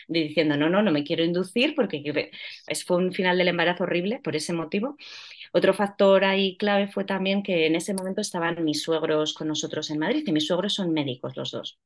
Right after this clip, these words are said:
No ginecólogos, pero médicos. Entonces, como que confían mucho, que lo entiendo, en la profesión médica, y ellos decían, "No, no, pero es que te tienes que fiar, es, es que si este señor te dice esto, te tienes que fiar, porque por algo lo dirá".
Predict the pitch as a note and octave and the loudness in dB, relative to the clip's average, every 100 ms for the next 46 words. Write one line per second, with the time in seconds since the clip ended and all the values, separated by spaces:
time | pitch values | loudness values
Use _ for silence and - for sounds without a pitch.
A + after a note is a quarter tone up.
0 | _ _ _ _ _ - E3 E3 D#3+ E3 | _ _ _ _ _ -6 -2 -2 0 -2
1 | E3+ G#3+ A#3 C#4+ D4 - C3+ C3 B2+ C#3+ | 0 0 -2 -2 -4 -8 -8 -8 -10 -14
2 | - - - - F3+ - E3+ D3 C#3 C#3+ | -14 -14 -12 -4 -2 0 -2 -2 -6 -8
3 | C#3+ C#3+ D#3 D#3+ E3+ G3 D4 D4+ - C#3 | -8 -2 0 2 2 0 0 -2 -4 -10
4 | B2+ B2+ E3 F#3+ C#4+ D4 - - D#3+ D#3 | -10 -2 0 0 -2 -6 -18 -4 0 0
5 | D3+ D3+ C#3+ E3 E3+ G#3+ C#4 - D#3 E3+ | -2 -6 -4 0 0 0 0 0 0 0
6 | G#3+ - F3 E3 E3+ D3+ D3+ F3 F#3 C4+ | -2 -6 -8 -6 -4 -4 -4 -2 -2 -2
7 | A3+ E3+ - E3 C#3+ D#3 F#3 - B3+ - | -4 -6 -8 -12 -10 -8 -8 -8 -10 -6
8 | B3 E4 C#4+ - - F3+ F3 - D#3+ F3 | -4 -4 -6 -8 -8 -10 -10 -10 -8 -6
9 | F3 F3 G3 G#3 A3+ B3 - F4 - - | -4 -6 -6 -6 -4 -6 -4 -8 -8 -14
10 | - - E3 E3 D3 - F3 G#3 B3 F4 | -8 -4 -2 -4 -10 -8 -6 -2 0 0
11 | F4+ G#3 E3 D3+ C#3 D3 D3+ D#3 F3 G#3+ | -2 -6 -6 -6 -6 -4 -2 -2 -2 -2
12 | D4 E4+ | -2 -2